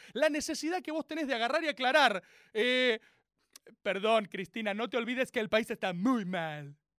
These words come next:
¿Pero qué es lo que estoy diciendo? Él literalmente hago un acto y digo, "Está todo en la B".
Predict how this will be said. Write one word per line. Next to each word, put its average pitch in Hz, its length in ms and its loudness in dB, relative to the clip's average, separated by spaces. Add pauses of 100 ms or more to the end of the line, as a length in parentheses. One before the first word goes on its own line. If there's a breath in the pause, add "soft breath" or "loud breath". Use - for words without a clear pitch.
(880)
¿Pero 523 120 4
qué 523 100 10
es 480 40 12
lo 466 80 12
que 453 60 10
estoy 453 180 12
diciendo? 415 540 12 (1000)
Él 415 160 6
literalmente 440 560 8
hago 427 140 10
un 403 100 4
acto 403 200 4
y 392 40 8
digo, 403 120 8
"Está 370 140 4
todo 427 200 4
en 381 80 2
la 370 100 12
B". 403 400 8